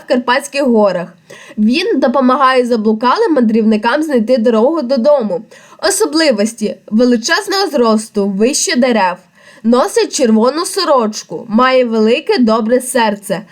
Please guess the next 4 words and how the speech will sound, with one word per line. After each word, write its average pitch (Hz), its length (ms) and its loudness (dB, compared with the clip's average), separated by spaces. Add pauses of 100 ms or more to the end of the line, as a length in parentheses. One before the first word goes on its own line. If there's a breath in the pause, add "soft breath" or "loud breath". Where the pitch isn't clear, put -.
(160 loud breath)
може 247 460 2
переносити 240 840 0
каміння. 254 520 2 (600 soft breath)
Упир, 302 520 0